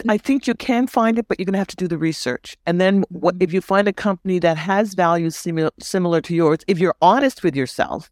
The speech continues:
Speaker 1: and
Speaker 2: Mm-hmm.
Speaker 1: identify truly what your values are,
Speaker 2: Mm-hmm.
Speaker 1: then you have to, you know, do the research, find that company, and then find out whether they actually have any positions available. And one of the things that I had found is that sometimes they've got the values listed, but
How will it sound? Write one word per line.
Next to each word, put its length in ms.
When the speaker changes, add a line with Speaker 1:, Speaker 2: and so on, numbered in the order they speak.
Speaker 1:
and 100
Speaker 2:
Mm-hmm. 60
Speaker 1:
identify 520
truly 340
what 160
your 140
values 560
are, 260
Speaker 2:
Mm-hmm. 120
Speaker 1:
then 120
you 120
have 260
to, 140
you 120
know, 120
do 220
the 80
research, 360
find 280
that 100
company, 500
and 180
then 200
find 360
out 140
whether 200
they 160
actually 320
have 200
any 200
positions 580
available. 600
And 180
one 180
of 140
the 80
things 260
that 160
I 260
had 200
found 220
is 40
that 140
sometimes 640
they've 200
got 200
the 80
values 400
listed, 400
but 160